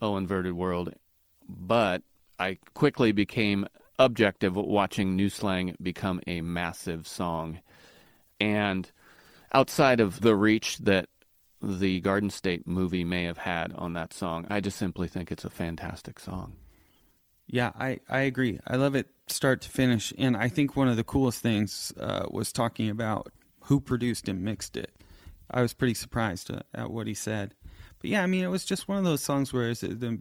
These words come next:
Speaker 2: the, the moment you heard it, it was hard to think of anyone who wouldn't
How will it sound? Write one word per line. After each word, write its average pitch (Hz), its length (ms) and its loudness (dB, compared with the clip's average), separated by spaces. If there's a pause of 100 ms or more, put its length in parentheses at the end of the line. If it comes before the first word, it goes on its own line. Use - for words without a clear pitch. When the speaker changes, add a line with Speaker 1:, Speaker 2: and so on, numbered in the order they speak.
(120)
Speaker 2:
the, 120 300 -6
the 123 160 0
moment 131 380 2
you 117 140 0
heard 117 340 0
it, 104 240 -2 (720)
it 151 100 0
was 135 160 2
hard 151 180 0
to 147 80 2
think 139 300 0
of 107 360 0
anyone 123 440 0
who 95 140 -2
wouldn't 110 360 -2